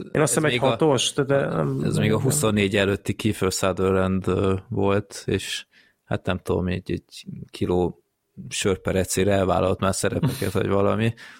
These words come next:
Speaker 2: De jó, de akkor ez majd idén várható. Sorsoljunk kétezer-kétszázharminchat, most megnyomom a random pont org-on, Kétezerhuszonkilenc, ez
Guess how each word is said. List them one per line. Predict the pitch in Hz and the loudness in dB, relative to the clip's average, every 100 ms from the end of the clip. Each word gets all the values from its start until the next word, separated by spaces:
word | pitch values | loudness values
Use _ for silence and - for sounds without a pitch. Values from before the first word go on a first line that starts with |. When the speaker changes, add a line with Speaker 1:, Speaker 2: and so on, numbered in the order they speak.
| _ _ _ _ _ _ _ | _ _ _ _ _ _ _
Speaker 2:
De | 98 95 92 _ _ _ - - - | -2 -2 -4 _ _ _ -20 -20 -4
jó, | 147 92 - _ - 113 - | 0 0 -4 _ -6 -6 -2
de | 104 | -2
akkor | 107 - 98 | -2 -2 0
ez | 95 92 | 0 2
majd | 90 87 | 0 0
idén | - 90 92 | -2 -2 0
várható. | 90 87 90 - 90 87 - | 0 0 -2 -2 -2 -2 -4
Sorsoljunk | - 143 156 110 101 95 | -2 0 2 0 0 0
kétezer-kétszázharminchat, | 139 117 107 - 113 101 95 98 - 107 101 95 92 - 180 - - | 0 2 0 0 -2 -2 -2 -4 -2 -2 0 -2 -2 0 0 -2 -6
most | 104 | -4
megnyomom | 101 98 92 87 | -2 0 0 -2
a | 90 90 - - _ - | -2 -2 -8 -20 _ -8
random | 101 101 95 90 | 0 0 2 0
pont | - 92 - | -2 -4 -2
org-on, | 143 135 113 101 95 95 - _ _ _ _ _ _ _ _ _ _ _ _ - - _ _ _ _ _ _ | 0 0 2 2 0 -6 -12 _ _ _ _ _ _ _ _ _ _ _ _ -20 -20 _ _ _ _ _ _
Kétezerhuszonkilenc, | - 170 - 95 98 92 147 143 - 98 - - 208 - 87 - - - | -2 0 0 -2 0 0 0 0 0 -2 -4 0 0 0 -2 -6 -4 -4
ez | - 104 - | -4 -4 -6